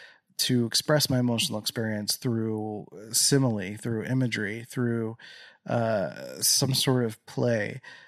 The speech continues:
'cause that allows me to get my emotional expression out.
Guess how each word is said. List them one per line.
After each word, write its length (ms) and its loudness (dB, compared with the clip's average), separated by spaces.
'cause 140 4
that 160 6
allows 400 4
me 140 0
to 120 -2
get 200 -4
my 180 -2
emotional 440 -2
expression 520 -6
out. 300 -8